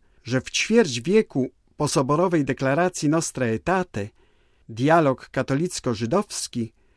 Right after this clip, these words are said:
będzie się coraz bardziej umacniał poprzez Słowo Boże, przyjmowane do serca z pełną gotowością, by skutecznie oddziaływało na nasze życie.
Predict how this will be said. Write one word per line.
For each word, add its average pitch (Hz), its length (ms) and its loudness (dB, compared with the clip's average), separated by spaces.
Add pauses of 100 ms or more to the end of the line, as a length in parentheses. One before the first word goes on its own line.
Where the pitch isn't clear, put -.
(120)
będzie 143 320 0
się 127 220 2
coraz 214 380 2
bardziej 170 440 0
umacniał 180 680 2
poprzez 170 520 -2
Słowo 196 380 4
Boże, 131 480 2 (400)
przyjmowane 180 800 4
do 131 140 0
serca 208 520 0
z - 140 -4
pełną 214 420 4
gotowością, 190 800 2 (560)
by 131 200 2
skutecznie 202 840 0 (120)
oddziaływało 139 840 2
na 120 120 4
nasze 117 320 0
życie. 110 440 -6